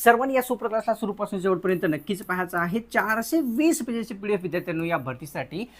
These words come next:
म्हणजेच नवी मुंबई अंतर्गत जेवढेही पद आहेत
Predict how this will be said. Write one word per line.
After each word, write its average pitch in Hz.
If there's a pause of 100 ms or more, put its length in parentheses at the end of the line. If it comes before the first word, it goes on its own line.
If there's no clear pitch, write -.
(120)
म्हणजेच 196 (100)
नवी 180
मुंबई 226
अंतर्गत 175
जेवढेही 175
पद 185
आहेत 175